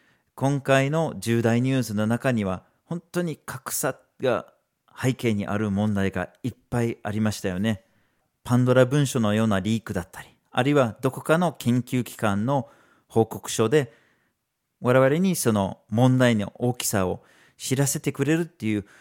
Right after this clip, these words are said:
ものがあるんだけれども、これがずっと続いている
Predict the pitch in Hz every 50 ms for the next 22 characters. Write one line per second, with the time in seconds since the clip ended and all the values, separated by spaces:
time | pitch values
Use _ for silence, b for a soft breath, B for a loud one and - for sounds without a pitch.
0 | b b - 170 202 208 190 156 143 117 b b b b b - - 190 214 220
1 | 202 185 170 151 151 - 156 170 170 196 208 185 156 b b b b b b b
2 | _ _ - 151 151 156 147 151 147 135 113 110 110 - 139 117 117 110 107 110
3 | 113 - - 160 - - 135 127 120 143 139 131 - 131 120 113 110 -